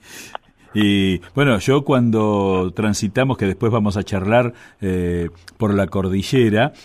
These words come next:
ahí aparecieron y es muy impresionante ver esas casas de piedra en las cuales vive esta gente, ¿no? Sin ningún tipo de comunicación,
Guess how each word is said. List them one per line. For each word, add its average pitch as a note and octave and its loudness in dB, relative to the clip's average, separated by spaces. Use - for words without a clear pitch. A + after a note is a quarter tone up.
ahí A2 2
aparecieron D3 0
y B2+ 2
es B2 -4
muy D3+ 0
impresionante C3 0
ver B2+ 0
esas A#2+ -4
casas C3+ -2
de G2+ -2
piedra C#3+ -2
en A2 0
las A2+ -4
cuales E3+ -2
vive D#3+ -2
esta D#3 -6
gente, G#2 -4
¿no? E3 -4
Sin D3+ 2
ningún D3 4
tipo F3+ 0
de C3+ 0
comunicación, A2+ 0